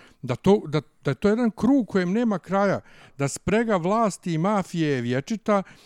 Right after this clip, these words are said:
i da se samo smjenjuju generacije, da to kad, kad, kad bude velika kao akcija, država je pohapsila sve,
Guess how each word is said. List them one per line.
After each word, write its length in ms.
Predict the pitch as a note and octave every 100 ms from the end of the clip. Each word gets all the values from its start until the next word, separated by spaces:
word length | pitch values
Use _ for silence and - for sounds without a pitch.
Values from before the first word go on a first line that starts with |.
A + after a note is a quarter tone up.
| - -
i 120 | C#3+
da 120 | D3+
se 120 | C#3+
samo 240 | C#3+ A3+ A3+
smjenjuju 500 | - F#3 G#3+ A3+ F#3+
generacije, 600 | F3 E3+ E3 F3 - D3+
da 120 | C3+
to 180 | - A3
kad, 220 | - F3+
kad, 300 | D#3+ E3+ D#3+
kad 200 | D3+ D#3
bude 340 | D3 E3 A3+ G3
velika 460 | G#3 G3+ E3 E3+
kao 180 | D#3 F#3
akcija, 520 | E3+ F3 - G3+ D#3 C#3 - -
država 340 | C#3 D#3 G3 F3
je 60 |
pohapsila 560 | D3+ F3+ G3+ E3 D#3 D3
sve, 240 | - F#3+